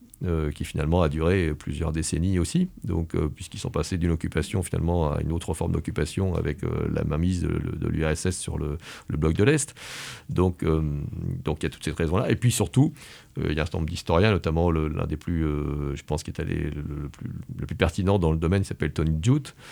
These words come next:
qui montre que mille neuf cent quarante-cinq a marqué la fin d'une guerre, mais pas la fin de la guerre, parce que très vite on est entré effectivement dans la guerre froide, et qu'il faudrait plutôt lire la période de post-mille neuf cent quarante-cinq, et c'est ce qu'il fait, lui,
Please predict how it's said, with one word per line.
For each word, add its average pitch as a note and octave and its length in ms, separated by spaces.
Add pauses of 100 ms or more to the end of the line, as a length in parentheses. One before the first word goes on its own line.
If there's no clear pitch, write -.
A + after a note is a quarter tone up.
(420)
qui - 160
montre A2 320
que - 160
mille E2 300
neuf E2+ 160
cent D#2+ 140
quarante-cinq E2 600
a D#2+ 80
marqué D#2+ 300
la D#2+ 100
fin E2 300
d'une D#2 260
guerre, A2 200
mais E2+ 100
pas F2 100
la F2 100
fin E2 160
de D#2 60
la E2 80
guerre, B2+ 160
parce C3+ 120
que - 40
très D#2 220
vite G2 180
on E2 40
est D#2 120
entré E2 240
effectivement D#2 460
dans D2+ 80
la D2+ 80
guerre - 160
froide, A#2 340 (380)
et - 100
qu'il F#2+ 200
faudrait F2 300
plutôt G#2 300
lire G#2 180
la E2 80
période F2+ 340
de D#2+ 100
post-mille F2+ 380
neuf D#2 80
cent - 80
quarante-cinq, D#2+ 540 (240)
et F2+ 80
c'est F2 100
ce - 60
qu'il - 160
fait, F#2+ 160
lui, F#2 180